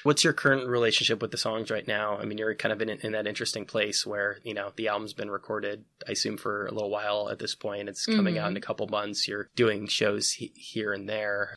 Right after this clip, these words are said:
Speaker 1: What's that process been like as far as, you know, getting that band together and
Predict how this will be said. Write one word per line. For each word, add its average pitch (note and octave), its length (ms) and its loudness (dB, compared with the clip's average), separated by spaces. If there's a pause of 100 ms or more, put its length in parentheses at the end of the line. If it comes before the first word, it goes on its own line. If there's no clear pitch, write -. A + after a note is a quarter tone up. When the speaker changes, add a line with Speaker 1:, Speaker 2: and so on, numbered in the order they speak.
Speaker 1:
What's A#2 280 4
that A2 180 4
process G#2 460 0
been G#2 260 -4
like G2 360 -6
as G#2 160 -4
far G2 240 -2
as, G2 240 -2
you G#2+ 60 -6
know, G2 100 -8
getting G2 240 -6
that G2 180 -4
band G#2 380 -8
together G2+ 500 -4
and G2 280 -8